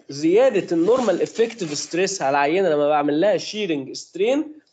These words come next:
هو الموضوع بالراحه خالص، لو انا جيت اشوف الشير سترين مع الشير ستريس،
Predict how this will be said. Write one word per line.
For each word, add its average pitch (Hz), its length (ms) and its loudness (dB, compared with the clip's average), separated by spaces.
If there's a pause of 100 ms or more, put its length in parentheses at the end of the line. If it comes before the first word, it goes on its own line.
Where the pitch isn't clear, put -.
(180)
هو 202 180 2
الموضوع 196 400 0
بالراحه 180 380 0
خالص، 190 560 -2
لو 143 200 2
انا 214 140 2
جيت 214 200 0
اشوف 214 240 -4
الشير 190 280 -6
سترين 160 360 -2
مع 131 180 -2
الشير 190 280 -6
ستريس، 208 560 0